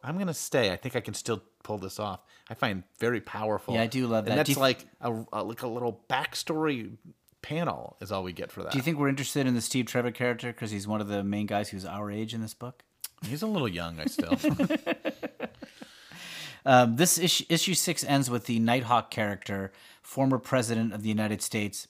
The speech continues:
Speaker 2: Batman analog
Speaker 1: Mm-hmm.
Speaker 2: a little, who
Speaker 1: Yeah.
Speaker 2: quit. And
Speaker 1: Not a little, a lot.
Speaker 2: Uh, okay, who quit at the end of the first, who quit halfway through the first issue, tried, thought about murdering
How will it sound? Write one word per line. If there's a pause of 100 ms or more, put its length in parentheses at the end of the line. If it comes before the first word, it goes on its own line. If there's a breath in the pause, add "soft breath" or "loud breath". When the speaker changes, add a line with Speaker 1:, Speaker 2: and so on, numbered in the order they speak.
Speaker 2:
Batman
analog
Speaker 1:
Mm-hmm.
Speaker 2:
a
little, (100)
who
Speaker 1:
Yeah.
Speaker 2:
quit. (240 loud breath)
And
Speaker 1:
Not
a
little,
a
lot. (340)
Speaker 2:
Uh,
okay,
who
quit
at
the
end
of
the
first,
who
quit
halfway
through
the
first
issue, (500 soft breath)
tried, (160)
thought
about
murdering